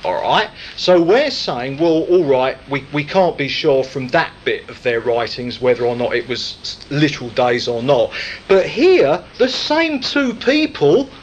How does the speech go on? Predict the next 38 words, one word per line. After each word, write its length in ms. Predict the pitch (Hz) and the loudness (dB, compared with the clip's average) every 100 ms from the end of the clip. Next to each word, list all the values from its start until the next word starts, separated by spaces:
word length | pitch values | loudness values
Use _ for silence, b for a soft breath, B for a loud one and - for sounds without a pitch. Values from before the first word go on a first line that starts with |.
| B | B
are 140 | 247 302 | 0 2
involved. 600 | 294 285 381 370 151 170 | 2 2 4 4 2 -2
It's 200 | 220 - | -6 -8
God 420 | - 302 226 185 | 0 4 4 2
speaking 480 | - - 269 254 269 | -4 -4 -2 -2 -6
to 120 | 262 | -2
Moses. 640 | 285 359 330 190 120 - - - | 2 4 4 2 -4 -8 -14 -6
Exactly 500 | 233 202 311 339 220 | -4 0 0 0 -2
the 120 | 208 226 | -2 -2
same 320 | 269 262 254 | 0 0 0
two 240 | 269 254 | -2 -2
people, 500 | 262 349 359 - 117 - - - | 2 2 2 0 -4 -8 -10 0
all 80 | |
right? 320 | 156 339 415 - B B B B B B B | 4 4 2 -2 B B B B B B B
"Six 500 | - - 359 349 - | -6 2 2 2 -4
days 520 | - 247 143 147 190 202 | 2 4 4 2 -2 -4
you 160 | 208 | -6
shall 260 | 196 214 196 | -4 0 2
labour 540 | 170 120 120 131 135 | 2 2 0 0 0
and 300 | 151 151 147 | -2 -4 -2
do 320 | 143 139 135 - | 0 2 0 2
all 320 | 175 220 214 | 4 6 4
your 300 | 185 180 160 | 4 4 4
work," 360 | 127 120 98 - - | 2 -2 -2 -6 -6
blah, 320 | 147 151 147 135 | 0 4 4 2
blah, 340 | 139 131 123 | 2 2 0
blah. 380 | 117 123 90 78 | -2 -2 -2 -2
So 200 | - 143 | 0 2
this 240 | 170 175 | 2 0
is 140 | 190 - | -6 -2
the 140 | 143 | 0
law 260 | 127 123 120 | 2 2 2
of 80 | |
the 80 | 123 | 0
Sabbath 540 | - 139 98 80 - - | -6 -6 -8 -12 -10 -6
given 240 | 120 123 | -4 -4
to 180 | - 123 | -4 -4
Israel. 500 | 117 - 85 78 | -4 -4 -4 -4